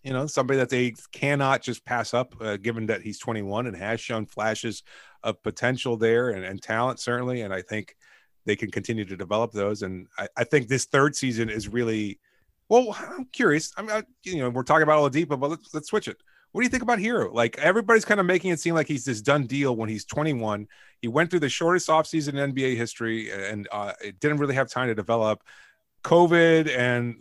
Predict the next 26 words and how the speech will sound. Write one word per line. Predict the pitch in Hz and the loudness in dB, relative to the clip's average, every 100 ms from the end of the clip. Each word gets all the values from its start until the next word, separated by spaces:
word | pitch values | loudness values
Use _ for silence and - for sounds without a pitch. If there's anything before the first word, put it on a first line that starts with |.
| - | -16
health | - 143 160 | 2 2 4
and | 135 | 2
safety | 160 151 143 | 2 2 -2
protocols | 143 139 131 131 127 127 110 | 0 0 0 2 2 2 -2
and | 104 101 98 | -4 -4 0
mismatched | 170 - 147 139 135 | -2 0 0 0 -2
lineups | 135 135 127 127 - | -4 0 0 -2 -4
and | 107 104 | -8 -8
it | 120 | -4
being | 127 143 127 | -2 -2 0
in | 165 | 2
and | 151 | 4
out | 151 | 4
of | |
that | 135 131 | 2 0
starting | - 135 131 123 | 0 2 2 0
rotation, | 120 - 123 123 123 120 - - - _ | -2 0 -2 -2 -4 -8 -10 -20 -20 _
all | 160 220 220 | 2 6 6
of | |
that | 131 123 - _ _ _ _ | 6 2 2 _ _ _ _
fucking | 185 175 151 | -6 -2 0
him | 151 147 | 4 4
up | 160 139 127 - | 2 -4 -6 -6
<laughs> | - - - | -8 -10 -4
pretty | 208 | -2
consistently. | 180 165 - 180 - 131 120 | 2 0 2 0 0 -2 -2